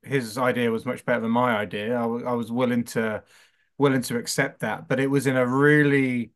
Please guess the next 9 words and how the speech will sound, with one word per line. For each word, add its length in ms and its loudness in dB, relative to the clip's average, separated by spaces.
non-friction 2250 0
type 360 0
of 340 -6
environment. 520 0
It 60 -10
was 160 -6
over 260 4
a 60 -2
coffee, 600 -2